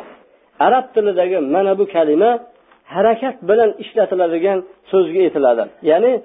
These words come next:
sabaqa degan so'z yugurdi degan so'z. Musobaqa degan so'z shundan kelib chiqqan.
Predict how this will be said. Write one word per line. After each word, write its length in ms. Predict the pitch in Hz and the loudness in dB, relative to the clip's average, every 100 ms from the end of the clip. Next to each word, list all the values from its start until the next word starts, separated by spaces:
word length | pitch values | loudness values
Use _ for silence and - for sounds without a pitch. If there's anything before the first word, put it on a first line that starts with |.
| - _ _ - | -12 _ _ -6
sabaqa 420 | 180 185 208 254 220 | -2 0 0 0 0
degan 240 | 196 180 | 0 0
so'z 200 | 160 240 175 | -2 -6 -6
yugurdi 480 | 180 196 226 226 233 | -8 -4 -2 -2 0
degan 260 | 185 139 123 | 0 0 -4
so'z. 240 | 117 104 - _ _ _ _ _ _ - | -10 -14 -16 _ _ _ _ _ _ -8
Musobaqa 520 | 160 208 196 196 247 208 | -4 0 0 0 0 -2
degan 200 | 202 226 | -2 -2
so'z 200 | 185 160 | -6 -12
shundan 280 | 208 196 | -8 -8
kelib 220 | 185 165 - | -8 -8 -10
chiqqan. 320 | - 226 | -6 -2